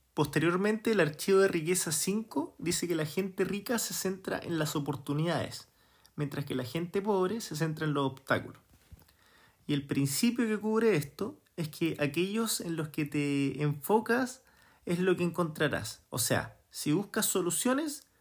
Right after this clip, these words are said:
vas a encontrar soluciones. Si buscas problemas, vas a encontrar problemas.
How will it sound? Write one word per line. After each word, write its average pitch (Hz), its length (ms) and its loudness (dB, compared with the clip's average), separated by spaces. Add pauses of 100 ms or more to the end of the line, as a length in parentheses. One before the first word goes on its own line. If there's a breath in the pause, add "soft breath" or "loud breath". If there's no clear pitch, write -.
(160 soft breath)
vas - 160 -2
a 170 40 0
encontrar 147 340 -4
soluciones. - 560 -6
Si 151 160 2
buscas 202 300 0
problemas, 254 680 0
vas 139 220 -4
a 135 60 2
encontrar 117 360 -2
problemas. - 440 -10